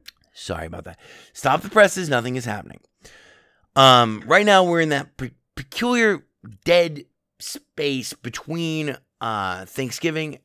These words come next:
and Christmas. Over the last, like, couple of years, this has gotten, 'cause, like, now, especially over the last, like, five years,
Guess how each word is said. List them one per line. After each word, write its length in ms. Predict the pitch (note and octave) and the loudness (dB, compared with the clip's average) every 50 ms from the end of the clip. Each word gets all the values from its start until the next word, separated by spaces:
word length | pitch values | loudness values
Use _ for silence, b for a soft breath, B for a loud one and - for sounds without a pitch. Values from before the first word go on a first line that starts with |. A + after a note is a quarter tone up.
| _ - | _ -14
and 160 | B2 A#2 A2 | -14 -14 -10
Christmas. 480 | - E3+ E3+ - - C#3 B2+ A#2 - - b b b b b b b b b b b b b b b b b _ _ _ | -6 -6 -6 -6 -4 -6 -6 -6 -8 -12 b b b b b b b b b b b b b b b b b _ _ _
Over 220 | - A3+ C4+ F4 F4+ | 0 0 2 0 0
the 60 | - | -2
last, 340 | D#4+ D4+ - - - - D#3 | -2 -2 -2 -2 -4 -6 -6
like, 140 | C3+ A#2 | -6 -6
couple 260 | - F3 E3+ - D#3 C#3 | -6 -6 -6 -6 -6 -8
of 60 | B2 | -8
years, 600 | B2 C#3+ F#3 G3+ F#3+ F3 D#3 D3 C3+ A#2 - - _ | -6 -2 2 4 6 6 6 4 0 -2 -6 -10 _
this 200 | C3 D3 E3+ D3+ | -4 -4 -4 -2
has 120 | E3+ D3 | -4 -6
gotten, 560 | B2 A#2+ C#3 B2 B2 B2+ A#2+ A#2+ A2+ G#2+ G#2 - _ _ _ _ _ _ _ _ _ _ - | -6 -6 -4 -4 -4 -4 -4 -6 -10 -14 -16 -18 _ _ _ _ _ _ _ _ _ _ -8
'cause, 160 | - F3 E3 | -6 -4 -2
like, 180 | E3+ C#3 - B2 | -2 -2 -4 -4
now, 560 | B2+ C3+ D3+ E3 F3 F3+ F3 E3+ D#3 - - _ _ _ _ _ - | 0 2 2 2 2 2 0 -2 -4 -6 -10 _ _ _ _ _ -18
especially 360 | - - - - - B3 F3+ | -12 -8 -8 -6 -4 -4 -4
over 100 | C3 A#2 | -4 -4
the 100 | G#2+ G2+ | -6 -4
last, 260 | B2 A2 G#2 F#2+ - | -4 -4 -4 -4 -8
like, 140 | - G#2+ - | -14 -18 -20
five 520 | - - - - G#2 G#2+ B2 C#3 C#3 A2+ | -20 -18 -12 -6 -2 -2 0 0 -2 -4
years, 440 | G2+ F#2+ F#2 F2+ F2+ F2+ F2 E2+ - | -6 -8 -8 -8 -8 -10 -10 -12 -16